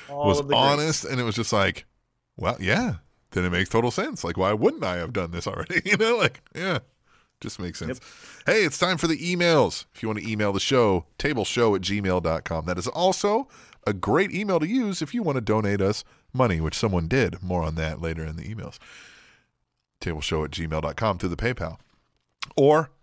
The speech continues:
Speaker 2: if you wanna buy something with your money and donate to us through that way, we have a Spanish Announce merch table over at cafe press dot com slash Spanish Announce Table. Go buy some stuff.
Speaker 1: Indeed.
Speaker 2: Indeed.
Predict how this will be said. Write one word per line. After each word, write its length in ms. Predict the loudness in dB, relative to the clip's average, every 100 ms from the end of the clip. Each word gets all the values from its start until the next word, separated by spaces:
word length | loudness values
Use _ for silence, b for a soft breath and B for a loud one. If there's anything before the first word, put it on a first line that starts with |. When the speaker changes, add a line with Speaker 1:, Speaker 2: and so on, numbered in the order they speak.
| _ _
Speaker 2:
if 80 | -6
you 60 | 0
wanna 160 | 0 2
buy 340 | 4 6 6
something 280 | 4 2 0
with 120 | -2
your 100 | 0
money 240 | 0 0
and 100 | 2
donate 300 | 4 4 2 -2
to 140 | -2
us 180 | -2 -6 -14 _
through 120 | -2
that 180 | 0 0
way, 140 | 0 0
we 140 | 0
have 160 | 2 2
a 200 | 0 -2 B B B B
Spanish 360 | -4 -2 0 2
Announce 220 | 0 0 0
merch 320 | 2 2 2
table 360 | 4 4 4 0 -4
over 160 | -4
at 80 | 0
cafe 360 | 0 2 2 -2
press 500 | -2 -2 0 -4 -8 B B 0
dot 180 | 0 2
com 260 | 2 2
slash 420 | 0 0 0 -2 -6
Spanish 400 | -8 -4 -4 -4
Announce 180 | -6 -6
Table. 300 | -6 -8 -10 _ -8
Go 80 | -4
buy 100 | -4
some 140 | -6
stuff. 320 | -6 -6 -6 -16 _ _ _ _ _ _ _ _ _ _ _ _ _ _ _
Speaker 1:
Indeed. 760 | -2 0 0 2 2 2 0 -2
Speaker 2:
Indeed. 500 | -4 -4 -2 0